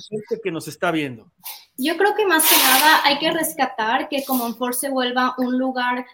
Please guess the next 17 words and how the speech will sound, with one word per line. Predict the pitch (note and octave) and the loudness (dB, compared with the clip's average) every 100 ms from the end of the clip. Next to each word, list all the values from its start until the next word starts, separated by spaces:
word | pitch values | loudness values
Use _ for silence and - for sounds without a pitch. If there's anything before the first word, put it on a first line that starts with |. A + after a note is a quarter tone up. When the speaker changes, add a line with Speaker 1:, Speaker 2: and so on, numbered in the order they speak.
| _ | _
Speaker 2:
con | B3+ | -2
un | B3+ C4 | -2 -2
turi-, | C#4+ C#4+ C4+ - | -4 -6 -8 -6
turismo | B3+ C4 C4 C4 | -4 -2 -2 -2
responsable. | A#3+ - A#3 A3 - A3 G3+ F#3 G3+ - _ _ _ _ | -2 -6 -8 -8 -4 -2 -2 -6 -8 -14 _ _ _ _
Eh, | B3 A#3+ A#3+ A#3 A3+ A3+ | -6 -2 -2 -4 -6 0
básicamente | C4 C4 D#4 C#4+ C4+ B3+ B3+ C#4 | 2 2 -4 -4 -2 -4 -4 -4
porque | C4 B3 B3+ | -4 -4 -6
tiene | C4 B3+ B3+ C4 C4 | -4 -2 -2 -2 -2
una | C4 C4+ | 0 0
dimensión | C#4+ C4 B3 - A#3 B3 D#4 - | -2 -2 -2 -4 -4 -4 -4 -4
y | C4 | -4
una | B3+ C4+ | -2 -2
profundidad | C#4 C#4 C4 A#3+ A3 A3+ | -6 -6 -4 -4 -4 -6
en | B3 | -6
su | B3+ C4+ | -6 -8
patrimonio | B3 A3+ A#3 A3+ A#3 A#3 C4+ - | -10 -8 -8 -6 -8 -6 -8 -10